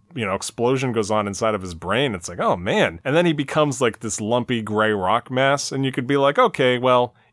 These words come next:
Ego becomes this dormant rock." Like, that's, that's what he gets. But then it, <laughs> then he screams and <laughs> explodes, and,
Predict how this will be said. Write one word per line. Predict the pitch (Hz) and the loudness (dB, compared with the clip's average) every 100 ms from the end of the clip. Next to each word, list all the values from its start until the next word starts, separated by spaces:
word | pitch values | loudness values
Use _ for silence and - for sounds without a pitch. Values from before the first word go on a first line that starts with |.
| _ | _
Ego | 151 147 143 | -2 2 2
becomes | 123 117 123 113 98 | 2 -2 -2 -2 -2
this | 107 90 | -6 -4
dormant | 87 107 104 98 87 _ | -2 0 0 -2 -6 _
rock." | - 95 76 - - - - | -4 -4 -4 -8 -18 -16 -10
Like, | 90 | -8
that's, | 95 92 - - | -6 -6 -6 -8
that's | 90 85 | -10 -10
what | 87 | -10
he | 82 | -12
gets. | 78 76 - - | -14 -14 -14 -2
But | 214 | 2
then | 240 247 | 4 4
it, | 208 - 302 - _ | 2 -4 -8 -8 _
<laughs> | - 131 156 - | -16 -14 -14 2
then | 220 196 | 4 4
he | 135 180 | 2 0
screams | 156 - - 208 214 214 170 160 | -2 -4 0 2 4 4 2 0
and | 139 170 | 0 0
<laughs> | 135 - - - - - | 0 -2 -4 -10 -10 -2
explodes, | - - 269 - 233 170 - - | 0 2 2 2 0 0 0 0
and, | 202 | -2